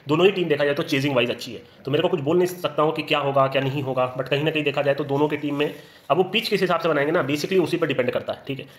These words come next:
Pitch किस हिसाब की रहेगी उस पर बहुत कुछ depend करता है। अगर pitch ये turning track बनाएंगे तो इनको favor करेगा, नहीं बनाते हैं तो फिर भैया फिर अगर पहली batting में भी अच्छा खासा run बना देते हैं। जिम्बाब्वे की bowling हमेशा अच्छी रही, याद रखिएगा। रा-, आपके सिकंदर रजा अच्छी bowling कर लेते हैं, रिचर्ड्स नगरवा,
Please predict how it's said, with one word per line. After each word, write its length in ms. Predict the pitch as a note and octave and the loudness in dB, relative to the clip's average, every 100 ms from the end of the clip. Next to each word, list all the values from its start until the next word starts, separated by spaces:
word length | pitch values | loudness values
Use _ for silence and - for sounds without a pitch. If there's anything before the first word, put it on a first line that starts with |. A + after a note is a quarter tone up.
| - | -4
Pitch 160 | A3+ A3+ | -2 -2
किस 120 | F#3+ | -2
हिसाब 220 | E3 D3 | -2 -2
की 80 | D3+ | 0
रहेगी 180 | C3 E3+ | -2 -2
उस 120 | D3 | -2
पर 80 | F#3+ | 0
बहुत 240 | C3+ D3+ | 0 -2
कुछ 140 | - C3 | -2 -4
depend 220 | B2 A#2+ | -4 -6
करता 180 | - - | -8 -12
है। 560 | - - - _ - - _ - | -18 -20 -20 _ -20 -20 _ -6
अगर 180 | C3+ D3+ | -4 -2
pitch 260 | E3 D#3+ | -4 -2
ये 180 | E3 D#3 D3 | 0 0 0
turning 300 | D3+ D3 D3 | -2 -2 0
track 160 | D3+ | 0
बनाएंगे 220 | C#3+ C#3 D3 | 0 0 -2
तो 60 | |
इनको 140 | C#3+ D3 | -2 -2
favor 200 | C#3 C#3 | 0 0
करेगा, 220 | C3 C3 | 0 0
नहीं 180 | C3 C#3+ | 0 0
बनाते 280 | C#3 C#3 | 0 -2
हैं 120 | C3+ C3+ | -4 -4
तो 60 | |
फिर 140 | C3+ C3+ | -6 -6
भैया 180 | C3 C3 | -2 -2
फिर 200 | C3+ B2+ - - - - - | -4 -8 -16 -20 -20 -20 -10
अगर 140 | D3 C3+ | -4 -2
पहली 180 | C3 C#3 | 0 0
batting 200 | C3 C#3 | 0 -2
में 80 | C3+ | -2
भी 60 | |
अच्छा 180 | B2 C#3 | -2 -4
खासा 160 | C3 C#3 | -2 -2
run 120 | C3+ | -2
बना 140 | B2 | -2
देते 180 | B2+ C3+ | -2 -4
हैं। 40 | |
जिम्बाब्वे 240 | C3 C#3 F3+ | -2 -2 -2
की 60 | |
bowling 240 | E3 C#3+ F#3 | 0 2 2
हमेशा 180 | D3 C#3 | 0 -2
अच्छी 180 | - | -4
रही, 120 | C#3 C3 | -4 -2
याद 100 | A2+ | -4
रखिएगा। 280 | - A2+ - - _ | -6 -12 -16 -20 _
रा-, 140 | C3+ B2 | -2 0
आपके 180 | B2 C3+ | -2 -2
सिकंदर 300 | C#3 C#3 B2+ | -2 0 0
रजा 140 | B2 | 0
अच्छी 180 | D3 C#3+ | -2 -2
bowling 200 | C3 C3 | -4 -4
कर 80 | B2+ | -4
लेते 220 | A#2+ B2+ | -4 -6
हैं, 120 | B2 | -6
रिचर्ड्स 240 | B2 C3+ B2+ | -4 -4 -2
नगरवा, 380 | B2 C#3 C3 | 0 2 2